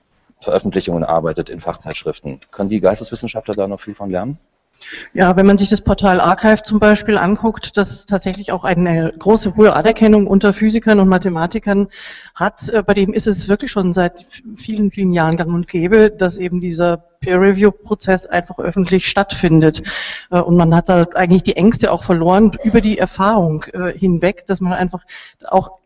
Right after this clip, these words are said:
Speaker 2: ja kennzeichnet und man erkennt ja auch an dem Text, wurde der schon gelesen, hat da schon jemand einen Kommentar abgegeben und damit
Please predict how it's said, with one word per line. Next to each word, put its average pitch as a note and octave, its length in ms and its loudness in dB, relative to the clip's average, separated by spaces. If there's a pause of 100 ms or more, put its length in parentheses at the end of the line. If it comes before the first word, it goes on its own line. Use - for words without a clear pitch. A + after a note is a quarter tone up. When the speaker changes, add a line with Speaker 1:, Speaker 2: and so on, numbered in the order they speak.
Speaker 2:
ja F#3 140 -2
kennzeichnet G3+ 800 2
und G3+ 100 0
man F3+ 160 0
erkennt C4 420 -4
ja G3+ 120 0
auch E3 140 -4
an E3+ 100 -4
dem E3 160 -6
Text, - 500 -12
wurde G3+ 280 0
der A#3+ 180 4
schon B3 180 -4
gelesen, A#3 560 -2
hat - 160 -4
da A#3 80 -4
schon A#3+ 160 2
jemand A3+ 300 4
einen A3 80 4
Kommentar G#3+ 560 2
abgegeben A3 560 -2 (340)
und F#3+ 120 -8
damit G3 340 0